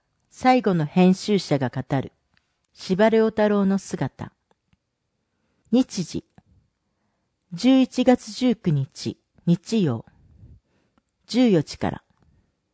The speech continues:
場所、三階、多目的ホール。受講無料。ワークショッ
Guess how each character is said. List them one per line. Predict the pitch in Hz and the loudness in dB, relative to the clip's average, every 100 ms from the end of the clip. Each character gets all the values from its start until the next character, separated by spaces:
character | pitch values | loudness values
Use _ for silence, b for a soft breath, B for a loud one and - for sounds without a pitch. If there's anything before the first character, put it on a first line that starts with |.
| _ _ _ _ _ _ _ - | _ _ _ _ _ _ _ -4
場 | 156 | -4
所、 | - 190 170 _ _ _ _ _ _ _ _ | -2 -2 -2 _ _ _ _ _ _ _ _
三 | - 196 190 180 | -2 2 4 4
階、 | 180 175 - _ _ _ | 2 -2 -6 _ _ _
多 | - | -2
目 | 214 254 - | 0 0 0
的 | 247 - - | -4 -4 -6
ホ | 214 170 | -2 -2
ー | |
ル。 | 135 - _ _ _ _ _ _ _ _ _ _ _ _ _ - | -4 -12 _ _ _ _ _ _ _ _ _ _ _ _ _ -6
受 | 180 | -6
講 | 180 - 208 208 _ _ - | -4 -4 -4 -6 _ _ -16
無 | 147 | -14
料。 | 139 151 151 147 _ _ _ _ _ _ _ _ _ _ _ _ _ _ _ _ _ _ _ _ _ _ _ _ _ _ _ _ _ - | -12 -12 -12 -14 _ _ _ _ _ _ _ _ _ _ _ _ _ _ _ _ _ _ _ _ _ _ _ _ _ _ _ _ _ -4
ワ | 226 | -2
ー | 262 | -2
ク | - | -6
シ | - | -6
ョ | |
ッ | 262 | -4